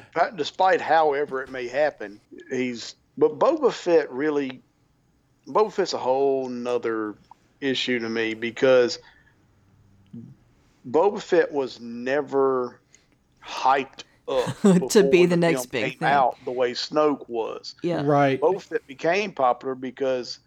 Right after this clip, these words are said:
Speaker 1: us ravenous Star Wars
Speaker 3: <laughs>
Speaker 1: fans, and I say us, it was
Speaker 3: 'Cause
Speaker 1: nineteen eighty when the film came out. I wasn't one of 'em. I was, like, zero years old.
Speaker 3: <laughs> But, you know, we saw
Speaker 1: And, like,
Speaker 3: this
Speaker 1: when that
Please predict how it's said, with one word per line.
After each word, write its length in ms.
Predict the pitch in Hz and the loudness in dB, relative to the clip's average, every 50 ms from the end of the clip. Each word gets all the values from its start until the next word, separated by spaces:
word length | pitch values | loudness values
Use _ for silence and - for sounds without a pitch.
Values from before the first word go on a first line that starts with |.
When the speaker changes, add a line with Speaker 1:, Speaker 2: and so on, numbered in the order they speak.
| _ _ _ _ _ _ _ - | _ _ _ _ _ _ _ 2
Speaker 1:
us 260 | 143 143 131 - - 107 | 2 2 2 2 -2 -2
ravenous 460 | 107 117 135 143 135 131 131 123 - | 0 2 2 2 0 -2 -6 -6 -4
Star 260 | - 143 143 170 156 | -2 0 2 2 2
Wars 300 | 135 123 120 190 160 120 | 0 2 2 4 2 2
Speaker 3:
<laughs> 0 | |
Speaker 1:
fans, 400 | - - - 110 113 190 - - | 2 0 -2 0 0 -2 -4 -4
and 100 | - - | -6 -8
I 40 | 117 | -8
say 300 | 110 - 127 127 123 120 - - | -6 -6 -4 -4 -4 -6 -6 -2
us, 360 | 139 139 131 123 123 120 - | 0 2 2 2 2 2 6
it 60 | 165 | 6
was 60 | 196 165 | 6 6
Speaker 3:
'Cause 20 | |
Speaker 1:
nineteen 340 | 139 127 131 135 120 131 135 | 6 2 -2 -2 -4 -6 -8
eighty 140 | 120 127 131 | -6 -6 -6
when 100 | 131 127 | -6 -8
the 60 | 113 | -8
film 200 | - - 135 131 | -6 -6 -4 -4
came 220 | 127 127 127 123 131 | -2 -2 -2 0 2
out. 140 | 131 123 120 | 2 4 4
I 40 | |
wasn't 240 | 127 139 - - 123 | 4 2 0 0 0
one 140 | 131 139 135 | 0 2 4
of 120 | 131 127 123 | 4 2 2
'em. 140 | 131 127 123 | 0 0 2
I 100 | 123 127 | 2 2
was, 300 | 123 117 110 - - - | 2 0 -2 -6 -6 -2
like, 220 | - 123 123 117 131 | 0 0 0 0 -4
zero 480 | 120 113 120 135 143 143 139 131 123 120 | -8 -6 -2 0 2 2 2 2 2 0
years 280 | 117 120 117 113 117 | -2 -2 -2 0 4
old. 420 | 135 135 127 117 113 175 131 131 - - | 4 6 6 6 4 4 4 2 2 2
Speaker 3:
<laughs> 280 | 170 - - - 180 - - - _ _ - - - - - _ - | 0 2 2 0 -2 -4 -6 -18 _ _ -20 -20 -20 -20 -20 _ 2
But, 160 | - - - | 2 4 4
you 40 | 247 | 6
know, 120 | 196 160 151 | 6 6 6
we 120 | 160 180 | 6 6
saw 220 | 170 - 202 180 | 6 6 6 8
Speaker 1:
And, 80 | 180 156 | 8 8
like, 120 | 160 151 | 8 8
Speaker 3:
this 60 | 143 - | 8 6
Speaker 1:
when 100 | - | 4
that 60 | 151 | 6